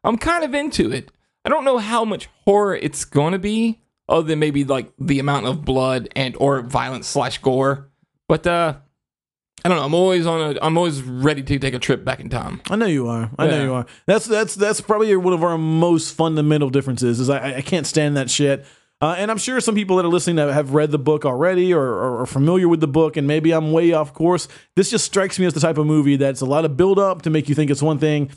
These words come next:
Speaker 2: and it's something else.
Speaker 1: Okay.
Speaker 2: Uh, which I guess that's kind of the point, the, the, the point of good storytelling, but still.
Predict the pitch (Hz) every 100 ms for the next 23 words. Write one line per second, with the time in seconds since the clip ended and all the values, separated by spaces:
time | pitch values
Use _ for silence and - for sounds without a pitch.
0 | _ - 123 104 107 95 71 - - -
1 | 392 - 110 104 90 78 175 147 139 131
2 | - 123 104 - 123 104 - - 110 107
3 | - 113 117 104 120 113 127 - 175 127
4 | 147 139 139 123 - 147 123 113 104 98
5 | 95 98 139 - -